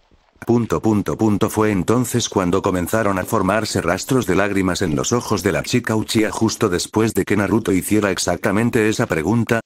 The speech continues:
y sin más palabras, una grieta espacio-tiempo se abrió justo al lado de la chica, y la chica inmediatamente entró en la grieta. Ese fue uno de los jutsu espacio-temporales característicos de Otsutsuki Kaguya,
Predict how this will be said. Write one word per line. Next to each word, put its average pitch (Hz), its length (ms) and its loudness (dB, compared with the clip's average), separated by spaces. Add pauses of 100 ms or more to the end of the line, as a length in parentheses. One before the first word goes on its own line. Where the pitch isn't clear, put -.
(160)
y 98 100 0
sin 92 240 0
más 101 240 -2
palabras, 98 640 -2
una 117 240 2
grieta 92 380 2
espacio-tiempo 95 800 0
se 92 180 -2
abrió 82 300 0
justo 104 400 0
al 90 80 0
lado 98 240 0
de 90 120 -2
la 69 120 -2
chica, 107 460 -2
y 104 80 2
la 80 140 0
chica 139 300 0
inmediatamente 87 880 0
entró 98 360 0
en 104 80 2
la 101 100 0
grieta. 110 500 0
Ese 104 280 0
fue 117 240 2 (100)
uno 123 260 2
de 113 120 0
los 98 160 0
jutsu - 400 0
espacio-temporales 98 1200 0
característicos 101 840 0
de 80 120 0
Otsutsuki - 560 -4
Kaguya, 110 440 0